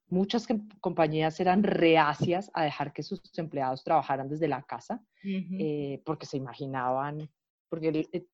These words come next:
Speaker 1: tener control sobre la gente, eh, para algunos es muy importante. Entonces, y se han dado cuenta que se puede,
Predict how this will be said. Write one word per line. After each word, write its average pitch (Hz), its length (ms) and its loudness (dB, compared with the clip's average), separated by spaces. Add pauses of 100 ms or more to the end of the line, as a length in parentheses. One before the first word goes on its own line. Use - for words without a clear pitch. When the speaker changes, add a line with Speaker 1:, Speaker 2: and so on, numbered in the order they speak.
Speaker 1:
tener 165 260 4
control 202 480 8
sobre 196 280 6
la 165 100 4
gente, 160 580 4
eh, 151 60 4
para 147 240 4
algunos 156 460 0
es 156 120 -2
muy 170 140 2
importante. 143 520 -4 (520)
Entonces, 170 360 -2 (200)
y 214 80 8
se 208 140 10
han 196 100 10
dado 240 240 12
cuenta 254 300 2
que 262 100 -4
se - 120 -6
puede, - 380 0